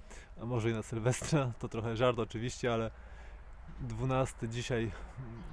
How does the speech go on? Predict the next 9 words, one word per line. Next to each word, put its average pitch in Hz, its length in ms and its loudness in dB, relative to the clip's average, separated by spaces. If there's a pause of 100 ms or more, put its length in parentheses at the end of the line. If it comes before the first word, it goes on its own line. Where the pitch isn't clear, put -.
listopada 127 640 6
i 113 200 4 (420)
widzę 123 160 2
już 123 140 4
konkretne 123 580 0 (1600)
zapowiedzi 123 680 2
przymrozków, 123 800 0
minus 120 380 -2 (280)
cztery 120 640 4